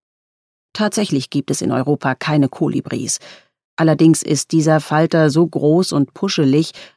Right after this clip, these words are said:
dass er auf den ersten Blick wirklich wie ein kleiner, wunderhübscher Vogel mit einem aufgefächerten Schwanz aussieht.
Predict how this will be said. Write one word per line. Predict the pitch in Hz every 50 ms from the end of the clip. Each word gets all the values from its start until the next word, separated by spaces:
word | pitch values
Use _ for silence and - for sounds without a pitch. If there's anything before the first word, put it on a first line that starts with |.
| _
dass | - 175 165 -
er | 175 165
auf | 160
den | - 170 160
ersten | 175 175 180 180 - - 165 151
Blick | 160 180 185 - 156 131 147
wirklich | 190 220 - - 165 147 131 - -
wie | 185 202
ein | - 196 190 175
kleiner, | - - 135 120 143 170 180 180 170 165 151 147
wunderhübscher | 170 190 180 160 147 135 156 156 - - 170 147
Vogel | 135 - - 151 156 156 180 180 175 165
mit | 151 143 - -
einem | 131 143 139 135 -
aufgefächerten | - 151 147 - - 160 147 - - 165 - 170 156 - - 147
Schwanz | - - - - 208 196 175 - -
aussieht. | - - 123 131 - - - - - - -